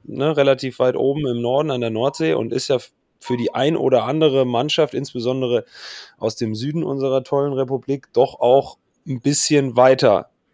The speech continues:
ähm, für die Fahrt. Jetzt ist das so, dass, äh, die Jungs aus Straubing, München, Schwenningen et cetera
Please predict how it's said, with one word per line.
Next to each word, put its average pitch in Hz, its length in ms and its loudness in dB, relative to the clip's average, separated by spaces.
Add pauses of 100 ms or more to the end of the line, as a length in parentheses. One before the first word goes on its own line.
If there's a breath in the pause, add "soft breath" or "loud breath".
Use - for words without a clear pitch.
(100)
ähm, 98 380 -4
für - 160 -12
die 101 120 -6
Fahrt. 85 340 0
Jetzt 98 160 -4
ist 123 160 -4
das 117 160 2
so, 123 160 2
dass, 113 320 0
äh, 107 180 -2
die 107 80 -6
Jungs 120 240 -2
aus - 160 -4
Straubing, 117 500 4
München, 120 440 0
Schwenningen 135 420 -2
et 127 100 -2
cetera 143 480 0